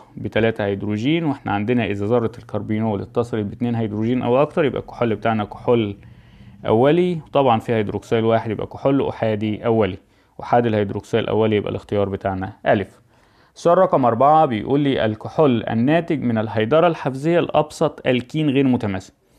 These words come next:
طبعًا أبسط ألكين غير متماثل اللي هو البروبين،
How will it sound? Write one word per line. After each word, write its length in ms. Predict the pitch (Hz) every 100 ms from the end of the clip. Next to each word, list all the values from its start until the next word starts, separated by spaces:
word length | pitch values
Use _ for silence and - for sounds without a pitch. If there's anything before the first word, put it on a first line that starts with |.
| _ _ _ -
طبعًا 380 | 185 165 120 - -
أبسط 400 | 160 - 143 -
ألكين 400 | 127 117 139 120
غير 160 | 123
متماثل 500 | 135 113 113 139 139
اللي 180 | 120 110
هو 120 | 110
البروبين، 680 | 123 113 135 127 113 101 95